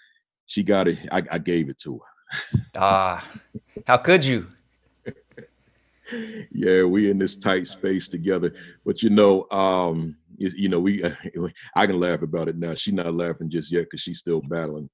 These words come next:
Speaker 1: a little bit more. But, um, but you, but, but I always say to folks, we still gotta find things to laugh at,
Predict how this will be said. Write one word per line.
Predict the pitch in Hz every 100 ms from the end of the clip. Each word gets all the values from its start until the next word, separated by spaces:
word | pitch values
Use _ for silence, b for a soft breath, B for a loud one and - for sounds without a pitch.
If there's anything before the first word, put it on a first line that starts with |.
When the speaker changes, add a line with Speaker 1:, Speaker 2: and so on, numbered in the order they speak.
| _
Speaker 1:
a | 80
little | 82
bit | 73 -
more. | 78 80 71 - _ _ _ -
But, | 160 87
um, | 87 85 82 80 80
but | 85 -
you, | 92 73
but, | 85 -
but | 90 85
I |
always | 90 90 82 -
say | 87
to | 82
folks, | - 82 76
we | 73
still | - 98
gotta | 90 82
find | - 87 82 -
things | 87 78
to | 76
laugh | 78 71 - 73
at, | 71